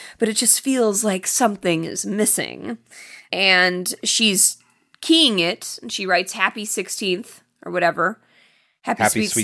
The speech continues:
Speaker 1: sixteenth."
Speaker 2: sixteen, yeah.
Speaker 1: And it ends up being that the dad is inside the car already.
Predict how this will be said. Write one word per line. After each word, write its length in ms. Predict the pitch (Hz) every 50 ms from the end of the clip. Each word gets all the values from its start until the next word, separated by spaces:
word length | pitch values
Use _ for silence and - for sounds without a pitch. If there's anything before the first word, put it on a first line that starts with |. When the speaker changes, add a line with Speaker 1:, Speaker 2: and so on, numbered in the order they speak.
| - -
Speaker 1:
sixteenth." 280 | - - - - 185 170
Speaker 2:
sixteen, 260 | 107 98 90 87 87
yeah. 300 | 90 87 87 85 82 85 90 _ _ _ _ _ _ _ -
Speaker 1:
And 680 | 226 220 202 208 202 196 196 190 196 190 - - - - _ _ _ _ _ _ _ _ _ _ _ -
it 100 | 240 -
ends 240 | 240 254 262 269 269
up 160 | 254 - 208
being 280 | 247 240 226 220 220
that 100 | 214 208
the 80 | - 208
dad 580 | 202 185 - 220 208 214 220 208 196 180 175 -
is 200 | - 185 180 -
inside 680 | - 196 196 208 214 - - 185 185 180 180 175 170
the 80 | 175
car 600 | 175 - - 196 180 175 165 160 156 156 175 - - -
already. 760 | 175 170 170 180 180 175 175 175 - 151 143 147 165 185